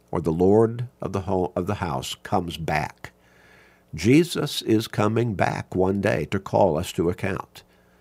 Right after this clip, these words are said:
on that final day of judgment, and we will all have to give account. Now, we want to hear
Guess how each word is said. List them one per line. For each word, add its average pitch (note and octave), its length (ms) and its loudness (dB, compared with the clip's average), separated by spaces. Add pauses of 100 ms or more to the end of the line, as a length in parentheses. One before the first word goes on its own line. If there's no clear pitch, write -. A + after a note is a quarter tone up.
on G2+ 120 4
that A2 180 4
final A#2 300 4
day G2+ 160 4
of F2+ 100 2
judgment, G2+ 480 0 (240)
and A#2+ 200 4
we B2+ 120 10
will A#2 200 8
all B2 280 10
have G#2+ 240 0
to A2 80 0
give C3+ 240 4
account. - 580 -6 (880)
Now, F2 120 2
we A2 160 4
want E3 220 2
to F#2 60 0
hear - 520 0